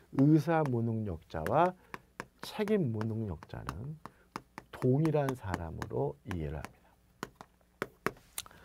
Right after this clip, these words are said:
그 다음에 사 번 행위 능력인데, 독자적으로 스스로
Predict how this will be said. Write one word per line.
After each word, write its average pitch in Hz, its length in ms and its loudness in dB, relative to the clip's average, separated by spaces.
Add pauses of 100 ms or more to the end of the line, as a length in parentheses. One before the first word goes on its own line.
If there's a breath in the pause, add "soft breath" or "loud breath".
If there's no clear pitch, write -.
(560 soft breath)
그 254 100 6
다음에 226 280 12
사 220 280 8
번 180 200 12
행위 311 400 10
능력인데, 160 880 6 (520 soft breath)
독자적으로 226 1040 10
스스로 202 720 6